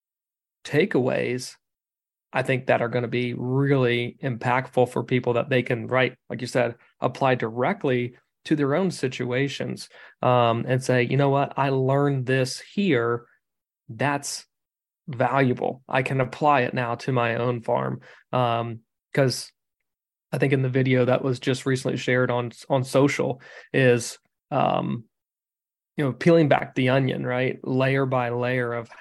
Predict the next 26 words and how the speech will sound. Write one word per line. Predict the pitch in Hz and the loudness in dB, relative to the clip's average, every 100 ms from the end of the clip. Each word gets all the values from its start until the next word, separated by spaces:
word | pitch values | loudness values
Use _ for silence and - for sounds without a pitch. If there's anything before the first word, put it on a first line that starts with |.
| - | -4
how | 131 | -2
something | 147 - 131 131 123 120 - - _ _ _ _ - | -2 -2 -2 -2 -4 -6 -10 -20 _ _ _ _ 0
took | 165 - | 0 2
place, | - 117 110 | 4 4 2
how | - 139 | 0 0
something | 131 135 131 127 120 | 2 0 0 -2 -2
unfolded | 139 127 123 - 127 127 117 117 - - - | -2 -2 -2 2 2 2 -2 -4 -14 -18 -6
in | 131 | -2
regards | 123 127 123 120 - - | -2 0 0 0 -6 -12
to | - 135 127 120 120 - | -4 0 0 0 -4 -4
a, | 123 123 | -2 -2
a | 131 117 | -4 -6
specific | - 127 - 131 123 | -4 -4 -2 -2 -4
hunt. | - 127 120 - _ _ | -2 0 0 -4 _ _
And, | 135 127 123 120 123 | 0 2 4 2 0
um, | 120 117 117 117 - | 0 0 -4 -8 -10
sure, | - 151 | 0 4
there's | 143 135 | 6 4
some | 131 147 131 - | 2 -2 -2 -2
overviews | 127 123 123 120 123 123 123 123 | -2 -2 -4 -6 -2 0 -2 -2
that | 127 127 - | -2 -4 -2
other | 135 123 123 | 0 0 0
folks | - 123 - | -2 -2 -4
have | 117 | -4
done, | 123 123 117 | 0 0 2
but | 123 | -2